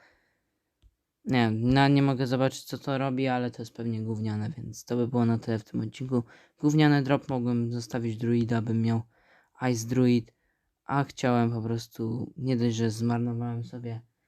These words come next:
esencję, to jeszcze, yy, zmarnowałem druida, który chyba nawet by był mocny. No niestety, w tym openingu tej skrzyni się nie poszczęściło,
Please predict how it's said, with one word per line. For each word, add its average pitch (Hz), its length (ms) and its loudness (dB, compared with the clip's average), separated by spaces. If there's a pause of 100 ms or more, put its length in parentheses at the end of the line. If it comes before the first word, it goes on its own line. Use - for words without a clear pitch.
(280)
esencję, 135 600 -2
to 127 160 -2
jeszcze, 117 460 0 (1000)
yy, 113 720 -2
zmarnowałem 113 880 0
druida, 113 480 0
który 110 500 -2 (200)
chyba 170 240 0
nawet 131 340 0
by 120 100 -2
był 113 220 0 (640)
mocny. 117 580 -2 (1000)
No 135 60 -2
niestety, 135 520 0 (640)
w - 80 -20
tym 151 180 6
openingu 127 840 2
tej 110 200 -6
skrzyni 113 400 -4
się - 140 -10
nie 131 320 -2
poszczęściło, 120 760 -4